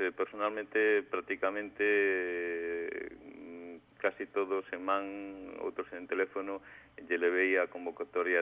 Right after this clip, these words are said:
de, desta, desta reunión. Eh, algúns me dixeron de que era un pouco complicado polo, polo horario de poder asistir, pero o que sí me refrendaron é o que por fin Chapela,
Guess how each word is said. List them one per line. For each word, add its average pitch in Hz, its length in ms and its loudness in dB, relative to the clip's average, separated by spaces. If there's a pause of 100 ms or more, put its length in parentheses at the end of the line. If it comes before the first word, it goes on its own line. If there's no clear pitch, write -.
de, 80 1120 0 (160)
desta, 78 720 0
desta 82 240 0
reunión. 78 560 -4 (420)
Eh, 85 480 6
algúns 98 400 0
me 98 160 -2
dixeron 98 320 -2
de 92 80 -2
que 85 480 -4
era 82 160 -2
un 87 160 -4
pouco 87 240 -6
complicado 87 560 0
polo, 85 720 2
polo 82 160 0
horario 90 560 4
de 80 560 0
poder 85 320 -2
asistir, - 480 -10
pero 98 320 6 (480)
o 85 320 4
que - 160 -8
sí 92 120 -6
me 90 120 -2
refrendaron 87 720 0
é 87 240 0 (120)
o 80 760 0
que 82 240 2
por 87 240 -4
fin 92 240 -2 (680)
Chapela, 90 440 4